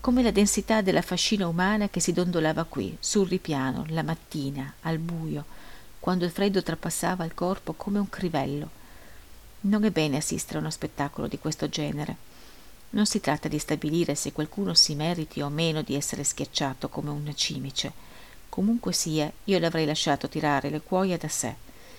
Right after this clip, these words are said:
È vero che c'era un preziosissimo pagliericcio su cui quella canaglia in fil di vita se ne stava disteso, impedendo a un prigioniero quasi distrutto di rimettersi in forze o di spegnersi in pace. Per questo era anche capitato,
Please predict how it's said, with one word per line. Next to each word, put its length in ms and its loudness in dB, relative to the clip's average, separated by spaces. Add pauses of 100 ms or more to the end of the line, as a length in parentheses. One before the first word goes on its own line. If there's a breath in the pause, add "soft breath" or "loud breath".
(420 loud breath)
È 140 -2
vero 280 4
che 120 -2
c'era 260 2
un 80 -2
preziosissimo 640 -2
pagliericcio 640 0
su 180 -2
cui 220 0
quella 240 0
canaglia 480 2
in 100 -2
fil 220 -2
di 140 -2
vita 260 -2
se 140 -4
ne 100 -4
stava 280 -2
disteso, 600 -2 (480 loud breath)
impedendo 560 2
a 60 4
un 40 0
prigioniero 640 2
quasi 340 2
distrutto 720 2
di 80 -6
rimettersi 560 0
in 60 -2
forze 540 -2 (360 loud breath)
o 140 2
di 80 -4
spegnersi 580 0
in 100 -4
pace. 420 -2 (840 loud breath)
Per 160 0
questo 360 4
era 120 4
anche 240 2
capitato, 680 0